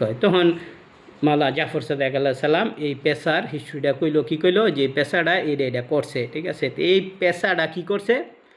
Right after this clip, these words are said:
সুন্নিগো, সুন্নিগো,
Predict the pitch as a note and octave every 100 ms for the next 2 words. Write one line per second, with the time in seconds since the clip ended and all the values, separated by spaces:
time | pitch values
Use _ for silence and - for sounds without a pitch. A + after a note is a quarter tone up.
0 | _ _ - - _ _ _ - - -
1 | E3+ F#3 G3 G3+ F3+ G3+ G#3 G#3+ - -
2 | D#3 E3 E3+ D#3+ D#3 D#3+ -